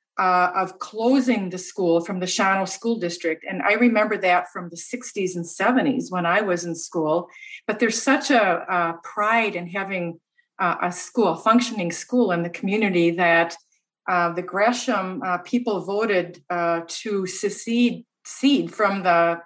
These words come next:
the Shawano School District by referendum and created their own school district. So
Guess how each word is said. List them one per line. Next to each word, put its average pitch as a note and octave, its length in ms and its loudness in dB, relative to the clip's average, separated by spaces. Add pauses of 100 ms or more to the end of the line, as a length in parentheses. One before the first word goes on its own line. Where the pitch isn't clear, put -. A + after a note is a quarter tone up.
the G3 60 -14
Shawano F#3+ 340 -2
School A#3 240 -8
District F#3 460 -4
by F3 140 4
referendum F3 920 0 (340)
and F#3 160 -4
created F#3+ 460 2
their E3+ 180 2
own G#3+ 200 4
school E3 320 -6
district. E3 480 -4
So A3 440 4